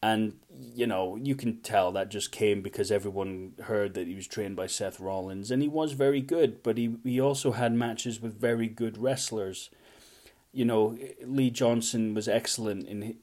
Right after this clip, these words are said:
in his match with him, and yeah, you know, um, yeah. It's,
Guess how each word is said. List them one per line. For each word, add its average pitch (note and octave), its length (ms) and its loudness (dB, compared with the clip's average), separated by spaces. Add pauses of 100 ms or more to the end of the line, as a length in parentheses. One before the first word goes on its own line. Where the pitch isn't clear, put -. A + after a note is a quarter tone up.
in A2 220 -4
his G#2+ 280 -6
match G#2 380 -2
with A2 100 0
him, G#2 280 -2
and G2 320 -12 (180)
yeah, C#3 280 6 (540)
you A#2 140 -8
know, G#2 320 -4
um, G#2+ 460 -4 (3750)
yeah. E2+ 220 -6 (800)
It's, - 520 0